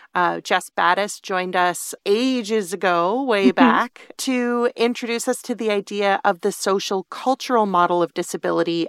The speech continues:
Speaker 1: as resistant to the medical model that treats disability as a medical problem. Taya Garbeza joined us a short while later to talk about control and management of neurodiversity and chronic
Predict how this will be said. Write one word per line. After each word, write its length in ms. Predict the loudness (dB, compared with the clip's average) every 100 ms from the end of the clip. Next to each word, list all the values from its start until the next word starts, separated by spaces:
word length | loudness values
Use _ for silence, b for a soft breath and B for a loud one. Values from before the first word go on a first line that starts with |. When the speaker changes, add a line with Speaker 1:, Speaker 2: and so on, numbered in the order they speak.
| 0
Speaker 1:
as 240 | -2 -2
resistant 600 | -6 -2 -2 -2 -4 -4
to 360 | -2 0 2 0 _
the 120 | -6
medical 420 | 2 2 2 0
model 560 | 2 4 4 2 -2 -8 _
that 200 | 0 0
treats 380 | -2 -6 -6 -6
disability 580 | -8 -6 -2 0 0 -2 -2
as 180 | -2 -2
a 40 |
medical 360 | -6 -6 -8 -10
problem. 440 | -2 2 2 0 -12 _ _
Taya 260 | -2 0 2
Garbeza 560 | 0 0 0 0 -2 0
joined 360 | 0 0 2
us 260 | 2 0 -4
a 40 | -6
short 280 | -2 -2 2
while 180 | 0 2
later 260 | 0 0
to 100 | -2
talk 280 | -6 -6 -4
about 360 | 0 0 0 -4 b b b
control 580 | -8 -8 -2 2 4 4 2
and 180 | -2 0
management 720 | 0 -2 -4 -4 -4 -4 -6 2
of 280 | 4 4 2
neurodiversity 880 | 0 0 2 0 -2 -4 -4 -4 -4
and 140 | -6
chronic 540 | -6 -2 -2 -2 -10